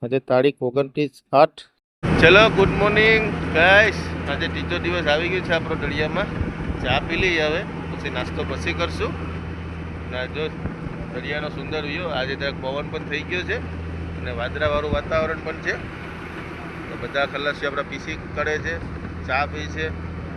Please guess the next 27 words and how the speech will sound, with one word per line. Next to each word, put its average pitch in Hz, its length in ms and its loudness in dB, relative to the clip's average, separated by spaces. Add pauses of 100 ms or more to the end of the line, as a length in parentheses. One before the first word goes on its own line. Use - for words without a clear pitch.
(260)
ચાલો 151 180 -2
ચા 135 240 0
પીવા. - 540 -8 (340)
એટલે 147 200 4
આપણે 156 240 6
ઓજો 165 300 8
મુકાવી 175 340 6
દીધો 180 220 -4
છે 175 100 -4
ભાઈ. 175 240 4 (840)
હવે 135 140 -2
વાયર 151 260 4
મુકાવા 160 280 0
જવાના 165 360 0
છે. 160 200 -2 (1700)
હવે 147 200 12
આપણે 151 180 12
હોલ 147 200 12
મુકાવી 185 360 12
દીધો 170 240 6
છે 160 200 4
ને 156 60 6
આપણે 147 180 4
કૈલાસભાઈ 147 520 6
લોટલી 165 380 2
કરે 151 240 8
છે. 147 300 2